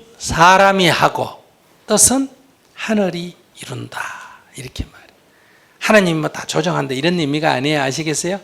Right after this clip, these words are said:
"일은 사람이 하고", 이건 뭐야? "최선을 다하되 뜻이 하늘을, 하늘이 이룬다." 이 말은 결과에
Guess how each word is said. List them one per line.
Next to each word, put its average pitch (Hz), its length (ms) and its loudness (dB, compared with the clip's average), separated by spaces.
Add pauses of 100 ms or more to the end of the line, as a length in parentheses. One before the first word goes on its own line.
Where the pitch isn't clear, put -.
(280)
"일은 190 320 6
사람이 185 400 4
하고", 175 520 6
이건 156 180 -2
뭐야? 147 380 2 (300)
"최선을 208 680 2 (320)
다하되 143 680 4 (320)
뜻이 160 260 -2
하늘을, 151 560 0
하늘이 160 420 -4
이룬다." 123 600 -4
이 131 100 -8
말은 170 320 4 (720)
결과에 147 680 2